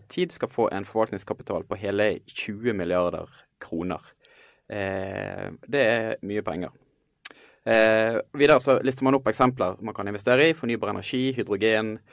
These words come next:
transportløsninger med lave klimaavtrykk, eh, og lagring av C O to blant annet. Og, eh, jeg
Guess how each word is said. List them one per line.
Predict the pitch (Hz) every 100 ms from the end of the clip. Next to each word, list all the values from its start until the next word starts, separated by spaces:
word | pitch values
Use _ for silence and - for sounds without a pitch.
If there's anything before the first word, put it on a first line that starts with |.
| - - _
transportløsninger | - 117 135 131 110 101 104 98
med | 101 95
lave | 101 95 98 - -
klimaavtrykk, | 143 135 131 - - 110 110 - 127 - - -
eh, | 117 110 107 104 104 107
og | 78 139
lagring | 95 92 95 90
av | 73 90 - -
C | - 90
O |
to | 85 90
blant | 80 87
annet. | 71 64 - -
Og, | 110 117 117 - _ _ _ - - _ _ _ _ _ _ -
eh, | 123 123 120 120 120 110 104 - -
jeg | 127 131